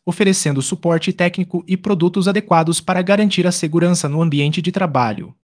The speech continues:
Inovações em epis e a indústria quatro zero. O que são as novas tecnologias em epis? As novas tecnologias em epis incluem uma variedade de inovações que visam melhorar a segurança e o conforto dos trabalhadores. Entre elas, destacam-se:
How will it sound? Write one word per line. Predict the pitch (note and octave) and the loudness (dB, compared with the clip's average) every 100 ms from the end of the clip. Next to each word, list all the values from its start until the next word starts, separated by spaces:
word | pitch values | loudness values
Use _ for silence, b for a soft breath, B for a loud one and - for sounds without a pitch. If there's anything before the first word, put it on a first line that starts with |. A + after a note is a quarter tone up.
| - | -2
Inovações | G#3 G3 F#3 E3 D#3+ | 2 4 2 2 2
em | E3+ | 0
epis | D#3+ E3 E3 D#3 | 0 0 0 0
e | F#3+ | 2
a | |
indústria | G#3 F3 D#3+ - F#3+ | 4 4 2 0 -2
quatro | F3+ E3 E3 E3 | 2 2 2 0
zero. | C3+ D#3+ F3+ | 0 2 2
O | |
que | F#3 | 0
são | F#3 G3+ | 0 2
as | F#3 | 2
novas | C#3 F#3 G3 - | 2 2 0 0
tecnologias | F#3+ G3+ G#3 G#3+ D3 F3 F3 D#3+ | -2 0 2 2 2 2 2 0
em | D3 | -2
epis? | - C3 G#2+ - - _ _ _ | -2 -4 -4 -8 -12 _ _ _
As | - B2 | -4 0
novas | C#3 D3+ F3 | 2 2 2
tecnologias | - F3+ G3 G3+ F#3+ D#3+ E3+ D3+ | 0 0 2 4 4 4 2 2
em | E3+ | 0
epis | E3+ D#3+ | 0 0
incluem | D#3 D#3+ F3+ F3+ | 0 -2 0 4
uma | G3 F#3 | 4 4
variedade | F#3 G3 F3 C3 B2 | 4 2 4 2 2
de | D#3 | 2
inovações | F#3 F3+ F3 F3 E3 - | 2 2 2 2 0 0
que | F3+ | -2
visam | D3 E3 F#3 | 0 0 2
melhorar | G3+ G3 E3+ D#3 | 2 4 2 2
a | |
segurança | D#3 E3+ F3 D3 D#3 E3+ F3 | 0 2 2 4 2 0 -2
e | G3 | 0
o | A3+ | 2
conforto | A3 G3 - E3+ E3+ | 2 0 2 0 0
dos | D#3 D#3 | 0 -2
trabalhadores. | - F3+ F3+ F3 C#3+ B2+ G#2+ G2+ - - - _ _ - | 0 2 2 2 2 2 0 -4 -8 -8 -14 _ _ -6
Entre | G3 F#3 | -4 -2
elas, | C3 A#2+ B2 | -2 -2 -6
destacam-se: | - C3+ B2+ D3 C3+ E3 E3+ B2+ A2 | -6 -8 -4 -4 -2 -4 -6 -8 -12